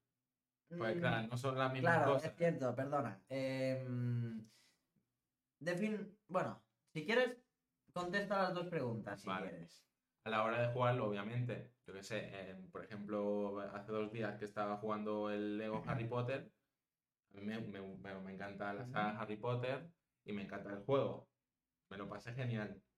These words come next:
Speaker 1: Es verdad que a lo mejor luego juegas un juego, por ejemplo, The Last of Us o Red Dead Redemption o el Call of Duty, por ejemplo,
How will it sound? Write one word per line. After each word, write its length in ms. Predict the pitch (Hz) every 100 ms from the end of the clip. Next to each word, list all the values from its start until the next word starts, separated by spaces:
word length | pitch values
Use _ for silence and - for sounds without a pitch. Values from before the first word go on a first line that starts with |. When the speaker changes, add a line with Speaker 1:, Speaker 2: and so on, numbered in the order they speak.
| _ _ _ _ _ _ _ _ _ _ -
Speaker 1:
Es 120 | 120
verdad 320 | 127 131 127
que 220 | 117 107
a 80 | 104
lo 60 | 104
mejor 280 | 101 123
luego 260 | 120 127 123
juegas 240 | 110 110 117
un 100 | 110
juego, 420 | 123 120 101 -
por 120 | 101
ejemplo, 280 | - 104 101
The 80 | 98
Last 200 | 101 107
of 120 | 104
Us 380 | 120 120 104 -
o 260 | 95 95 95
Red 140 | 104
Dead 120 | 104
Redemption 460 | 104 110 120 117 92
o 240 | 92 92
el 100 | 92
Call 220 | - 107 107
of 60 |
Duty, 160 | 117 110
por 160 | 107
ejemplo, 640 | 101 127 127 127 127 -